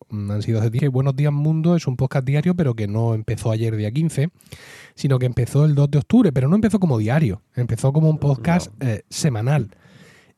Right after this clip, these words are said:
Speaker 1: Eh, ¿qué te ha llevado a meterte en este berenjenal de, del podcast
Speaker 2: Mm.
Speaker 1: diario y sé lo que digo?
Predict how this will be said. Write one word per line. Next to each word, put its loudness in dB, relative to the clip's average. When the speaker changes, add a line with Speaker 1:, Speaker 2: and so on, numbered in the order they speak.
Speaker 1:
Eh, 2
¿qué 2
te 4
ha 4
llevado 2
a 0
meterte 0
en 2
este 0
berenjenal 0
de, 2
del 0
podcast 0
Speaker 2:
Mm. -2
Speaker 1:
diario 4
y 2
sé 0
lo 4
que 2
digo? 0